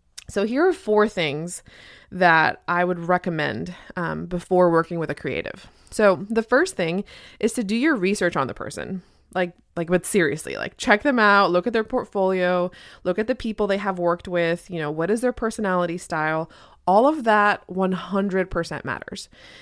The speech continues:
because, you know, sometimes we, uh, like, I don't know, learn about someone in conversation, or so-and-so shot so-and-so's photos or whatever, but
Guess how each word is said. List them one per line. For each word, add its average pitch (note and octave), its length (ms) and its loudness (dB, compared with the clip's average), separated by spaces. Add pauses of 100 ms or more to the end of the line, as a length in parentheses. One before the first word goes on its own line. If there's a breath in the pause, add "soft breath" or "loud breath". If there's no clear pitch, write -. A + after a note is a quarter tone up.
(380 loud breath)
because, G3+ 520 0 (360)
you G#3+ 100 -4
know, E3+ 300 -2
sometimes F3+ 960 -2
we, F3+ 680 -4 (640)
uh, G3 160 -6 (100)
like, F#3 380 -4 (460)
I F#3 60 2
don't E3+ 100 0
know, A2 120 -2
learn G#3+ 260 8
about G3 260 6
someone D#3 480 0 (100)
in E3 480 -6 (220)
conversation, B3+ 920 2
or E3+ 420 0 (160)
so-and-so G#3+ 640 2
shot F3+ 360 0
so-and-so's E3+ 480 -4
photos B3+ 640 4
or D#3+ 240 -2
whatever, G#3 580 4
but F3+ 300 0